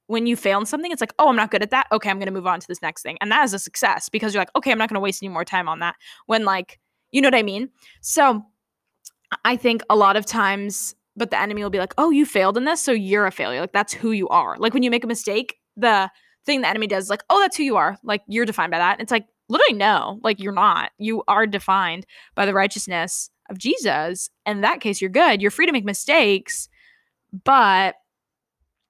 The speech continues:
you are just, you're not defined by the worst thing about you. Like, Jesus saw, sees the worst stuff about you. He sees the thoughts you have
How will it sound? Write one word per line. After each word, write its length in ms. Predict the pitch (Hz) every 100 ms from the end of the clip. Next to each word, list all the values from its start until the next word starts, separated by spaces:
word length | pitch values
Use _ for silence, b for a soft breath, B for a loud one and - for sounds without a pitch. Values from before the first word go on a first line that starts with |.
| _ _
you 180 | 233 240
are 80 | 240
just, 280 | 226 - -
you're 160 | 220 240
not 380 | 214 226 285 -
defined 540 | 208 214 214 220 214 208
by 300 | 208 190 - _ -
the 140 | 202
worst 340 | 190 208 -
thing 180 | - 190
about 300 | 175 170 214
you. 240 | 165 - - 175 _ _ _ -
Like, 140 | 233 _ -
Jesus 380 | 196 247 262 330
saw, 200 | 285 247 -
sees 280 | - 254 208
the 100 | 220
worst 540 | 185 202 202 196 -
stuff 240 | - 160 175
about 180 | 120
you. 80 | 147
He 80 | 196
sees 240 | 214 233 - B B B -
the 80 |
thoughts 380 | - 202 208 -
you 100 | 240
have 560 | 226 202 202 202 202